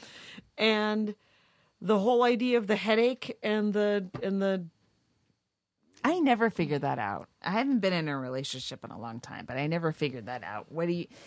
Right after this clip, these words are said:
Speaker 2: what are you supposed to do if you don't feel like having sex and the guy does?
Speaker 1: Right, that's where I think the comedy gold
Speaker 2: It's so
Speaker 1: is.
Speaker 2: annoying. 'Cause
Speaker 1: Because
Speaker 2: it's,
Speaker 1: it's
Speaker 2: it's, uh,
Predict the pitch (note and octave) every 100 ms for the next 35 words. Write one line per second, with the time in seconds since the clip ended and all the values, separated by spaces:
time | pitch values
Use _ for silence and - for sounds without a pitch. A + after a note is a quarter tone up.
0 | - - F3 G#3+ C4 B3 A3 - F#3+ F3+
1 | D#3+ C#3 - F#3+ B3 B3 - G3 F3+ E3+
2 | D3+ D3+ C#3+ C#3 C3 - B2 A#2+ - -
3 | C3 C3+ B2+ B2 B2 A2+ A2 G2+ G2+ G#2+
4 | - - - - A3 E3 A#3 C4 - C#4
5 | A3 F#3 G#3 F3+ - F#3+ F3+ E3+ D#3+ F#3
6 | E3 D#3+ A3 F#3 E3 D3 C3+ A2+ G#2 A2
7 | - - - - A3+ B3+ G3+ G#3+ - G3
8 | F#3 - -